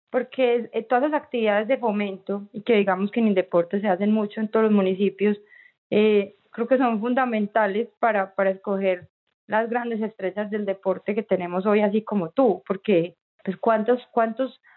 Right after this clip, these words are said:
cuántos niños hoy van a ser los, los atletas y los medallistas del futuro? No sabemos, pero esas actividades creo que son fundamentales, esas actividades de, de fomento deportivo son, son fundamentales para,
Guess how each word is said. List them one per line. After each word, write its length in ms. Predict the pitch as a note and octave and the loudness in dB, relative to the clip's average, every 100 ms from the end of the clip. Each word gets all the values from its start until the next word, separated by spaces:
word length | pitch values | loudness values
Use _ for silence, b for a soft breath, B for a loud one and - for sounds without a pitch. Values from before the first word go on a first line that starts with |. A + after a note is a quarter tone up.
| b b | b b
cuántos 360 | B3+ A3 B3+ | -2 0 2
niños 560 | C4 C#4 C4 C4 B3+ - _ _ - | 4 4 2 0 -2 -12 _ _ -2
hoy 360 | A3 A3+ A#3 - | 2 2 0 -6
van 220 | - G3+ G3+ | -4 -2 -2
a 100 | G#3 | -2
ser 140 | A3 | -2
los, 260 | G#3+ G#3+ F#3+ | -2 -4 -4
los 140 | G3 | -2
atletas 580 | F#3+ F#3 G3+ F#3 G3 G3+ - _ _ - | -2 -2 -2 0 0 -2 -4 _ _ -4
y 80 | |
los 160 | G3+ F#3+ | -2 0
medallistas 600 | F#3 E3+ E3+ E3+ F3+ F#3+ | 0 -2 -2 -6 -4 -2
del 140 | G3 | -2
futuro? 400 | F#3 F3 B3+ A#3 | -4 -2 2 2
No 120 | F#3+ F3+ | 2 0
sabemos, 380 | G3+ A#3 G#3 - | 0 2 -2 0
pero 140 | F#3 | -2
esas 140 | F3+ G#3 | 0 -2
actividades 600 | G#3 - F#3 E3+ E3+ E3+ | -2 0 2 4 2 0
creo 220 | G#3 G#3 | -2 -2
que 120 | G#3+ | -2
son 220 | F3+ E3+ E3 | -4 -6 -2
fundamentales, 760 | G3+ G3+ F#3 E3+ E3 F#3 G3 | 0 2 -2 -4 -2 -2 -2
esas 140 | G3+ | -2
actividades 540 | G3+ G3+ G3 F3 G3+ G3+ | -4 -2 0 0 -2 -4
de, 120 | - | 0
de 100 | F3+ | 0
fomento 360 | E3+ F#3 E3+ G3 | 0 -4 -4 -4
deportivo 420 | G3 G3 - F3+ | -2 -4 0 0
son, 220 | G3 G#3 - b b b | 0 -2 -4 b b b
son 220 | - A3 | -4 -2
fundamentales 800 | G3+ G#3+ G3+ F3 F3 F#3+ F3 F3+ - | 2 2 2 -2 -2 0 0 -2 -2
para, 440 | G#3 F3 D3+ D#3 | -2 0 -2 -4